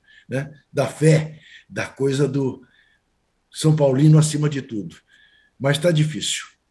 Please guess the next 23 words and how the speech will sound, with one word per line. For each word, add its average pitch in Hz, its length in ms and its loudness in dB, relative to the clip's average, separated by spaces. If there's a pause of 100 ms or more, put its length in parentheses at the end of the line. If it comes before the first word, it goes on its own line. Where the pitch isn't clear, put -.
(120)
O 135 140 -4
Rogério 143 580 2
tinha 143 220 -4
que - 80 -12
pegar 127 300 -4
as 120 100 -8
coisas 113 400 -6
dele 131 420 0 (480)
e 131 200 2
ir 139 60 -2
trabalhar 131 500 2
em 131 100 -2
outro 127 220 -6
lugar. 98 420 -8 (180)
O 120 120 -10
São 135 200 -4
Paulo 143 380 0
não 139 100 0
é 135 80 4
o 127 60 2
lugar 120 300 -4
do 101 80 -12
Rogério. 87 440 -12